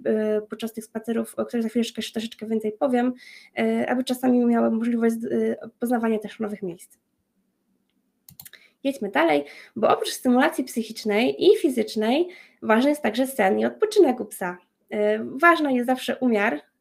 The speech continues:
e, czy nie, nie, nie wkraczajmy w d-, dwa, dwie strony jakby, że zbyt dużo stymulacji, ale też zadbajmy o to, aby s-, e, pies miał,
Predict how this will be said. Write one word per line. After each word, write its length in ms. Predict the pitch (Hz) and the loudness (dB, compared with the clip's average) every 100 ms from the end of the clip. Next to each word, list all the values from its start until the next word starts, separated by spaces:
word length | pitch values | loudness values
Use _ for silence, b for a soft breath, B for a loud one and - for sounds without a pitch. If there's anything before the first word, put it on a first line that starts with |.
| - | -12
e, 360 | 226 220 220 | -8 -4 -4
czy 220 | 220 - 254 | -6 -2 2
nie, 180 | 247 247 | 2 0
nie, 160 | 254 247 | -2 -2
nie 200 | 262 254 | 0 -2
wkraczajmy 520 | 254 - 262 262 254 233 | -2 -6 -2 2 2 0
w 80 | |
d-, 160 | 226 233 - | -6 -12 -12
dwa, 520 | 226 233 247 226 - 220 | -10 -4 -2 -2 -2 -4
dwie 140 | 220 | -4
strony 360 | 240 - 233 208 | -8 -6 -4 -2
jakby, 320 | 190 190 214 | -4 -8 -8
że 280 | 208 208 214 | -6 -6 -6
zbyt 220 | 214 214 | -8 -6
dużo 220 | 226 220 | -2 -2
stymulacji, 560 | 220 - 214 214 214 - | -4 -6 -4 -4 -6 -4
ale 160 | 262 262 | -2 -2
też 240 | 247 - | -6 -4
zadbajmy 400 | 254 247 277 269 | -4 0 0 -2
o 40 | |
to, 120 | - 339 | -4 -4
aby 140 | 339 | -4
s-, 180 | 339 - | -6 -2
e, 200 | 254 262 | 0 0
pies 220 | 269 285 | -2 -4
miał, 220 | 269 262 | -2 -4